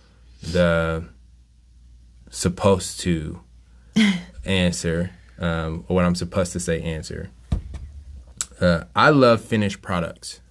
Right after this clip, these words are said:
Speaker 1: I love a finished,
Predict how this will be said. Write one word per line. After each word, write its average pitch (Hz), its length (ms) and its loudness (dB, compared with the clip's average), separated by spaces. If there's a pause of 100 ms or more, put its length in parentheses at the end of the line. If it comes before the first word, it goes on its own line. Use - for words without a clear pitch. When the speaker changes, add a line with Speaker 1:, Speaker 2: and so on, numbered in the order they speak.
(120)
Speaker 1:
I 90 60 -2
love 87 540 2 (1040)
a 85 580 2 (420)
finished, 202 680 2